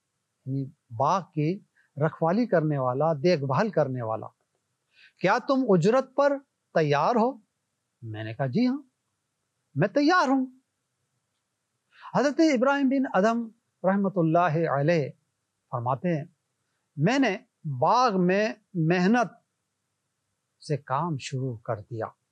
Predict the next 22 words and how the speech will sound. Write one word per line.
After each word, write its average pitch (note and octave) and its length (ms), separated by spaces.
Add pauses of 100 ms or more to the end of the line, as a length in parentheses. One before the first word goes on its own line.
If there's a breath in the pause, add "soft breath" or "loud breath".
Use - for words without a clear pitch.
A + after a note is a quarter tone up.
کچھ C#4+ 200
عرصے B3+ 300
بعد G#3 240 (220)
باغ E3 180 (120)
کا G#3 100
مالک F#3 500 (320)
اپنے F3+ 360
دوستوں F3 540
کے D#3+ 140
ہمراہ C#3 480 (720)
اس D#3 180
باغ E3 320
میں F3+ 100
آیا E3 240 (960)
اور E3+ 200
کہا، F3+ 540 (800)
ہمارے G3+ 400
لیے B3+ 300 (520)
میٹھے B3+ 480
انگور A3+ 460 (600)
توڑ F#3 220
کر D#3 180